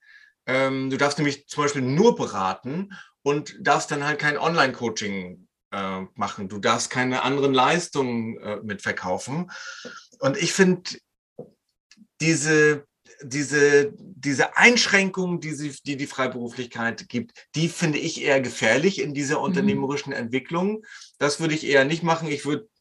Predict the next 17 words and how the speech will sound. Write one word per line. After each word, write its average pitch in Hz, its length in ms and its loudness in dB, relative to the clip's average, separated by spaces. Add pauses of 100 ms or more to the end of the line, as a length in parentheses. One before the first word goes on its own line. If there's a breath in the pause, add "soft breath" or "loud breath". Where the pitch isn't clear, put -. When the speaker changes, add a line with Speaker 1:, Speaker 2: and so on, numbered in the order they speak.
(160)
Speaker 1:
sagen, 131 360 0
ja, - 180 -4 (960)
der, 107 160 4 (560)
ist, - 240 -10
der 131 160 6
Unterschied 156 400 0
ist 139 100 -2
auch 123 120 0
nicht 139 120 -2
so 127 120 -4
groß. 123 480 -4
Man 123 180 -4
ist 135 120 -4
einfach 117 300 -6
ein 113 60 -10
Gewerbe 110 400 2
an, 127 360 -2